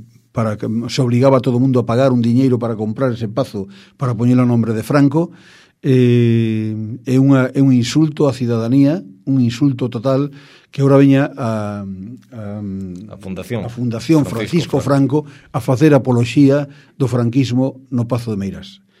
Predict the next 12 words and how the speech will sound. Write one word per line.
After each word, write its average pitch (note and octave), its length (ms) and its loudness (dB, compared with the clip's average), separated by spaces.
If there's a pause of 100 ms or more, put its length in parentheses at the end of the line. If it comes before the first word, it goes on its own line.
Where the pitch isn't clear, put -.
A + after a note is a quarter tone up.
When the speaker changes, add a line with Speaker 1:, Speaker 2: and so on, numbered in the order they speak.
(240)
Speaker 1:
Nos A#2 160 -10
parece B2+ 320 0
indigno, D#3 560 4
nos B2 160 -2
parece B2+ 160 0
indignante B2 400 4
totalmente, B2+ 480 0
por B2 160 -4
tanto B2+ 320 0
vamos A#2+ 240 0
a G#2+ 80 -4
apoiar, A2+ 400 0